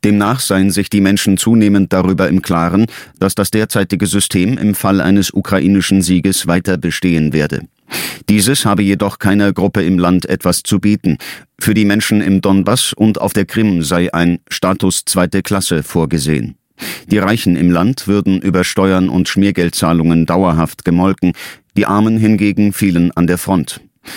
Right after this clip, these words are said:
Und das für ein System, das sie zweiunddreißig Jahre lang in Hunger und Not gehalten habe. Daher würden die Menschen vor dem Kriegsdienst fliehen.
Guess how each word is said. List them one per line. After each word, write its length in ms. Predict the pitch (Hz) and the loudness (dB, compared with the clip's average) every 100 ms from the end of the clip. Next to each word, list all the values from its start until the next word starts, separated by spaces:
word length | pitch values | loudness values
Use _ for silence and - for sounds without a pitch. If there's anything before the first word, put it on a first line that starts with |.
| - | -6
Und 200 | - 104 | -2 0
das 120 | 107 | 0
für 160 | - 107 | 0 0
ein 120 | 95 | 0
System, 640 | 98 101 - 90 107 135 | 0 0 0 0 2 0
das 200 | 113 95 | 0 0
sie 160 | - 98 | 0 0
zweiunddreißig 840 | - 95 98 98 85 90 92 95 - | 0 0 2 0 0 0 2 -2 0
Jahre 260 | 87 85 | 0 2
lang 260 | 87 82 85 | 2 2 2
in 180 | 90 87 | 2 2
Hunger 340 | 90 90 82 | 2 2 0
und 240 | - 90 - | 0 -2 2
Not 260 | 98 95 | 0 0
gehalten 480 | - 82 80 - 76 | -2 -2 -2 0 0
habe. 280 | 71 69 - _ _ - - - _ | 0 -2 -6 _ _ -14 -14 -16 _
Daher 420 | 95 101 110 131 | 0 2 2 2
würden 240 | 104 113 113 | 2 0 2
die 80 | 104 | 2
Menschen 460 | 104 104 - 101 | 2 2 2 0
vor 180 | - 98 | 2 0
dem 220 | 92 98 | 2 2
Kriegsdienst 680 | - 95 - - 90 92 - | 2 -2 -2 0 2 0 -2
fliehen. 400 | - 98 90 | 0 2 2